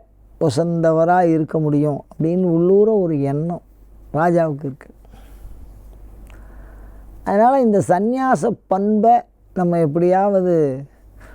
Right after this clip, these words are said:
மாற்றிவிட வேண்டும் இந்த உபாசகன்டேந்து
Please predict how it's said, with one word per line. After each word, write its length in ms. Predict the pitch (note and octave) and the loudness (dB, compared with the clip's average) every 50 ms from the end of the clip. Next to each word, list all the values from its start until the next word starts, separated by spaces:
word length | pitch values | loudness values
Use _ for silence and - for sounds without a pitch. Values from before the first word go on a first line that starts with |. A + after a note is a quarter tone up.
| - - - - - | -20 -20 -20 -8 -4
மாற்றிவிட 580 | D#3+ E3+ F#3 G#3 - - F3+ E3+ E3 D#3 D#3+ | 0 0 0 0 0 0 0 0 2 0 0
வேண்டும் 580 | D3+ D3+ D3+ D3 D3 C#3 C#3+ C#3+ C#3 C3+ C#3+ - _ - - - - - - - - | 0 0 -2 -2 -2 -4 -4 -4 -6 -8 -10 -14 _ -20 -20 -20 -20 -20 -20 -14 -8
இந்த 460 | - E3+ E3 E3 D#3 D3+ D3 D3 C#3+ C#3 C#3 C#3 - - _ _ - | -6 -4 -2 -2 0 -2 -2 -4 -4 -8 -10 -12 -14 -16 _ _ -6
உபாசகன்டேந்து 1160 | F3 D#3+ D3+ E3+ E3+ D3 - - D3+ C#3+ C3+ B2+ A#2+ C3 C#3 C3+ C3 B2+ C3 C3 B2 C3+ - | -4 -2 0 0 0 0 0 -2 -2 -2 -2 -4 -4 -4 -2 -2 -2 -4 -4 -4 -6 -6 -10